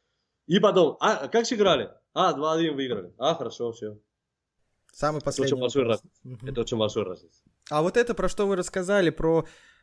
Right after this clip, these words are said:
Speaker 2: вы вроде всё понимаете, а у вас на экзамене спрашивают вопрос, а, про какие-то вот далёкие моменты, и,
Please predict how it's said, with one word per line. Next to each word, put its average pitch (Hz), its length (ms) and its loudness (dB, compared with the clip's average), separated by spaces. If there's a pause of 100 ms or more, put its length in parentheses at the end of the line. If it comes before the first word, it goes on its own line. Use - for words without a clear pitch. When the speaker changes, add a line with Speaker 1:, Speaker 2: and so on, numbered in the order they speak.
(100)
Speaker 2:
вы 175 180 4
вроде 180 280 4
всё 190 220 2
понимаете, 180 840 2
а 139 180 0
у - 20 2
вас 170 220 4
на 160 120 0
экзамене 160 400 2
спрашивают 151 500 2
вопрос, 180 540 0 (340)
а, 117 280 -4
про 131 140 4
какие-то 139 480 -2
вот 120 160 -4
далёкие 117 840 0
моменты, 147 580 -4
и, 120 640 -6